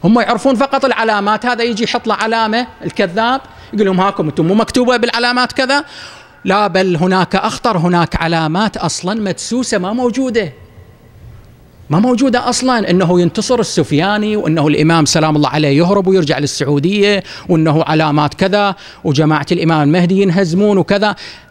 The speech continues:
روايات مثبطة للعزيمة، روايات مكذوبة تثبط من عزيمة الشيعة.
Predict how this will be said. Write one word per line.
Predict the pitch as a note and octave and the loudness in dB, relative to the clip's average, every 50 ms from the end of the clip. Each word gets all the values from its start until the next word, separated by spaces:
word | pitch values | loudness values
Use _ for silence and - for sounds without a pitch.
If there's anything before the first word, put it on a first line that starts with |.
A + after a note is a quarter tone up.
| - | -4
روايات | D#3 D3+ E3 D#3+ D#3+ D#3+ D#3 D#3+ G3+ A#3+ A3 - | -2 0 2 2 2 2 0 0 0 -2 -2 -2
مثبطة | F#3 F3 D#3+ - - G#3 A#3 A#3 B3+ C#4 C4+ C4 C4 | -4 -4 -4 -2 -2 -2 -2 0 0 0 0 0 0
للعزيمة، | B3 A#3 G#3 F3+ F3+ F3 C3+ D#3+ D#3 D3 C3+ B2 A2+ A#2 - - | 0 0 0 0 -2 -2 0 2 0 2 0 -2 -6 -8 -10 -6
روايات | C#3 D3 D3 D3 D3+ D3+ F3+ G#3+ A#3 - - | -4 -2 0 0 -2 -2 -2 -4 -2 -2 0
مكذوبة | G3 F3 - - C#3+ D#3 G3 B3 C4+ C#4 C4+ G#3 C#3 - - - - - - - - - - - - - - _ _ - - _ _ - - | 0 0 0 0 2 2 2 2 2 2 0 -2 -4 -10 -14 -20 -20 -20 -20 -20 -20 -20 -20 -20 -20 -20 -20 _ _ -20 -20 _ _ -8 -4
تثبط | - D#3+ - - A3 C4 C#4 D4 C4+ C#4 C4+ C4+ G#3+ | -2 -2 0 0 -2 -2 -2 -2 0 0 0 0 0
من | A3 A3 G3+ | -2 0 0
عزيمة | - G3 F3 D#3 A#3+ C4+ C4+ C#4 - - | -2 -4 -2 -2 0 0 2 0 0 -2
الشيعة. | A3 F3 - - B3 C#4 C4+ C4 C4 A#3 E3+ | -2 -2 0 0 0 0 0 -2 -4 -6 -8